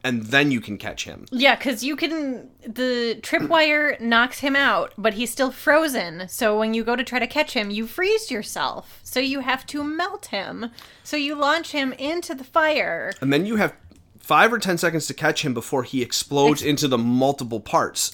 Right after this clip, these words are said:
Speaker 1: So you
Speaker 2: Yes.
Speaker 1: have to do this all, all in one, almost one fluid motion. It's a pain in the neck.
Speaker 2: It is. What was the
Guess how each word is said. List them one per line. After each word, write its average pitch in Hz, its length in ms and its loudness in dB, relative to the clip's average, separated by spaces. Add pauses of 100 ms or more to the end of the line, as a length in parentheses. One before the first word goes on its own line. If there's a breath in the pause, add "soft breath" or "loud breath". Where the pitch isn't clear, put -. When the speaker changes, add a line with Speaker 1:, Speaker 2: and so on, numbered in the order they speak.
Speaker 1:
So - 80 -2
you 135 140 2
Speaker 2:
Yes. 160 60 4
Speaker 1:
have 196 100 2
to 220 80 -4
do 165 100 0
this 139 160 -6 (120)
all, 185 480 2 (140)
all 202 360 6
in 156 140 2
one, 156 140 4
almost 160 280 2
one 147 240 2
fluid 165 420 2
motion. 110 680 0 (1200 loud breath)
It's 196 160 4
a 202 60 4
pain 147 240 4
in 117 80 0
the 104 60 -2
neck. 95 440 -6
Speaker 2:
It 269 60 -10
is. 226 400 -4
What 247 180 -8
was 277 180 -8
the 240 420 -8